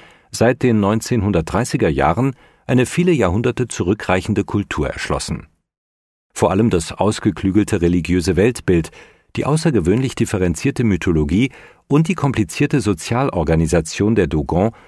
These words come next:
lösten in Europa Bewunderung aus. Dies hatte man einer afrikanischen Bauerngruppe bis dahin nicht zugetraut. Bis heute wurde über kein westafrikanisches Volk mehr geforscht,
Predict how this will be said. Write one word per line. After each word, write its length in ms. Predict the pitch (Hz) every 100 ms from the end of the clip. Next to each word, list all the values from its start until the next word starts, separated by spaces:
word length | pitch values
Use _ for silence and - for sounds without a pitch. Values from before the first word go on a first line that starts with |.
| _ _
lösten 420 | 98 110 - 151
in 180 | 123 127
Europa 400 | - 101 98 -
Bewunderung 640 | 101 120 156 104 78 69
aus. 340 | - - - - _ _ _ _ _ _
Dies 140 | 98 -
hatte 220 | 92 113
man 220 | 107 120
einer 320 | - 87 87 -
afrikanischen 840 | 90 - 80 95 120 135 - 78
Bauerngruppe 680 | - 110 131 135 - 120 123
bis 220 | 120 -
dahin 360 | 123 110 131 131
nicht 280 | 139 -
zugetraut. 680 | - 76 71 - - - - - _ _ _ _ _ _ _ _ _ _ _ _
Bis 200 | - 151
heute 300 | 127 90 78
wurde 220 | 78 85 101
über 200 | 92 87
kein 360 | - 127 143
westafrikanisches 960 | 98 - 117 - 95 - 92 98 92 -
Volk 360 | - 82 -
mehr 300 | - 80 127
geforscht, 720 | 156 - - 101 143 156 -